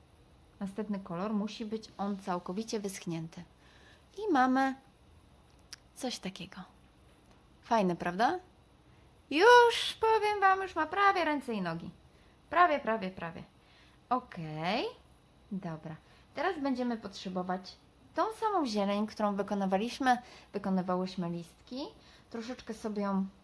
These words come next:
rozmoczę, ale minimalnie, z tego względu, że będziemy pracować na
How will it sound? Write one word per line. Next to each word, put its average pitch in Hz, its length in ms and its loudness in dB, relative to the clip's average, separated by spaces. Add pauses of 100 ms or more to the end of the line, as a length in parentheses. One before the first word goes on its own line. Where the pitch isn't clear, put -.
(1200)
rozmoczę, 196 1040 -2
ale 185 320 2
minimalnie, 190 1200 2 (720)
z - 20 -20
tego 339 240 -2
względu, 208 460 -2
że 254 120 -4
będziemy 220 380 -2 (200)
pracować 254 640 0
na 196 220 0